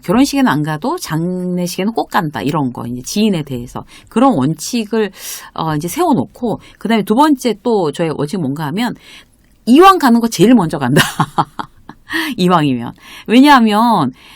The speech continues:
그, 어, 굉장히 그 이제 무슨 일이 생겼을 때 제일 빨리 와주는 사람이 제일 인상적이에요. 그래서 이왕 갈 거면 정말 빨리 가는 거예요. 그리고 혹시라도 뭐 정말 무슨 강의나 뭐 이, 무슨 일이 있어서 못 갔으면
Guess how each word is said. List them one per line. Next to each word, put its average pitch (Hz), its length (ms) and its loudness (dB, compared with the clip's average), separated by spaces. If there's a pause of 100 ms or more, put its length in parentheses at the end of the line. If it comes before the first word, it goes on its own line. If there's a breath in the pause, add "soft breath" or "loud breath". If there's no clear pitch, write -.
(140 loud breath)
그, 202 440 4 (160)
어, 156 240 -2 (520)
굉장히 262 340 4 (300)
그 180 220 -6
이제 151 320 -8 (640)
무슨 208 200 0
일이 269 120 4
생겼을 294 460 -4
때 254 340 -4
제일 285 280 2
빨리 392 340 2
와주는 247 480 2
사람이 196 320 -4
제일 202 160 0
인상적이에요. 131 760 -4
그래서 147 200 -10 (280 loud breath)
이왕 269 240 2
갈 262 120 0
거면 233 400 -4 (260 soft breath)
정말 349 640 2
빨리 320 180 0
가는 160 200 -2
거예요. - 260 -12
그리고 180 300 -6 (260 loud breath)
혹시라도 359 640 0
뭐 190 160 2 (220)
정말 165 360 -6
무슨 160 320 -8
강의나 180 440 -2
뭐 165 220 -2 (100)
이, 156 180 -10
무슨 165 320 -2
일이 254 160 4
있어서 175 320 -6
못 151 180 -6
갔으면 226 540 -4